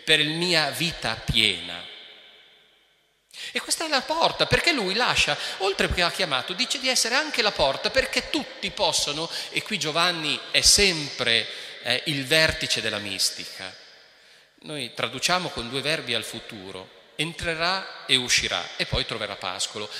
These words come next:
ma entrerà e uscirà, lì declina, li coniuga all'infinito.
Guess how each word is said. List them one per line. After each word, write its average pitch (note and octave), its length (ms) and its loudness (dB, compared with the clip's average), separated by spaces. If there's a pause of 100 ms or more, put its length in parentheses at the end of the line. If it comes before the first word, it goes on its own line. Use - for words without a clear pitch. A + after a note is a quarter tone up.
ma G3+ 180 0
entrerà C4 440 -2
e - 20 -2
uscirà, B2+ 520 -2 (100)
lì G#3+ 360 -2
declina, F#3+ 680 -4 (840)
li D3 160 -10
coniuga C3 720 -6
all'infinito. E3 960 -10